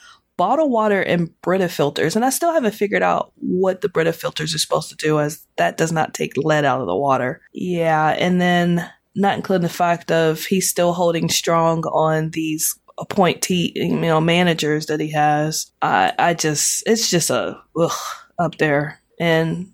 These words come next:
hopefully, uh, some of these organizations and different people go and help these people in Flint, because it's, uh, a very, uh, poor area. I don't know how else to put that, but they broke up there, broke hard.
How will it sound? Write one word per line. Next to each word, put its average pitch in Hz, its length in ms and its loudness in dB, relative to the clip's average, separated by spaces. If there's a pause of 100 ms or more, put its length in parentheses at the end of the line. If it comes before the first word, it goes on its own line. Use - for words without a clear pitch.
hopefully, 185 580 2
uh, 165 300 2
some 175 160 2
of - 20 4
these 165 100 2
organizations 160 760 2
and 156 80 -8
different 160 220 -4
people 156 260 -2
go 156 180 2
and 151 100 0
help 165 420 0
these 170 140 -2
people 170 300 2
in 165 240 0 (180)
Flint, 208 420 -2
because 180 760 0
it's, 190 400 -2
uh, 175 320 2 (140)
a 175 140 -2
very, 180 540 0
uh, 165 280 0 (120)
poor 302 280 -2
area. - 520 -2 (160)
I 170 40 -6
don't 170 240 -4
know 165 300 0
how 156 220 0
else 156 140 0
to - 100 -10
put - 220 0
that, 143 240 2
but 139 200 -2 (140)
they 180 120 4
broke 185 500 0 (100)
up 151 200 0
there, 147 340 0
broke 160 220 0
hard. 175 400 2